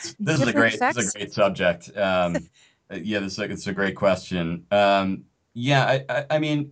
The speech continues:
Speaker 1: getting to a place where the mantra is just sort of repeating itself all the time is, uh, is a very good thing. I, a-, as I always say, there's no substitute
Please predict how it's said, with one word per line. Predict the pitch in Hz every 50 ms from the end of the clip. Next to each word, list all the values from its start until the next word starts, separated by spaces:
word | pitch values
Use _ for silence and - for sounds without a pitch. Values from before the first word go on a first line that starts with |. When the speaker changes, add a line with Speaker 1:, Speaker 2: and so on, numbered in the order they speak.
| - 123
Speaker 1:
getting | - 135 165 180 208 214 -
to | - 160 151
a | 139
place | 135 - 135 131 135 135 -
where | 123 117
the | 107 104 101
mantra | 104 104 113 110 - - 113 107 101
is | 82 95 95 92 90
just | - 104 104 - -
sort | - 104 98
of | 92 87
repeating | 90 78 67 107 107 104 101 98
itself | 92 - - - 98 95 92 - -
all | 92 92 90
the | 85 85
time | - 104 92 92 92 90 90 87 - - - - - _ _ _ -
is, | 101 98 98 95 95 95 92 90 87 - - - _ -
uh, | 98 95 95 92 92 -
is | 98 92 85
a | 98
very | 95 107 110 107 107 98
good | 98 98 92 85
thing. | - - 90 82 76 73 73 69 67 - _ _ _
I, | - 113 113
a-, | 120 120 - 117 117 120 -
as | 131 120 117 113
I | 131 135 139 139
always | 139 123 117 113
say, | - 123 110 110
there's | 104 107 107 104 - 110
no | 117 127 131 139 139 135
substitute | - - 127 123 117 - - 104 95 - 107 104 101